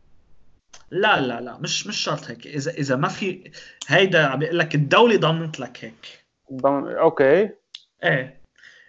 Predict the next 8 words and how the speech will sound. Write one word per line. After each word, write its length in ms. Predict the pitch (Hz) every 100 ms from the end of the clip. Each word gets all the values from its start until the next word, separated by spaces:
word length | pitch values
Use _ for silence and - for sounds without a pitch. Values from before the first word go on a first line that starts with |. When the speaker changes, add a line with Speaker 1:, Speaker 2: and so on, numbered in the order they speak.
| -
Speaker 1:
الباقي 420 | 139 151 262 262
حسب 380 | 190 214 214 175
قيمة 280 | - 196 170
البنك 540 | 165 139 170 180 160 147
لما 200 | 123 123
ينباع 480 | 123 127 147 156 131
وكذا. 480 | 120 160 151 113 - _ _ _ _ _ _ _ _ - 90 -
Speaker 2:
ت-، 260 | - -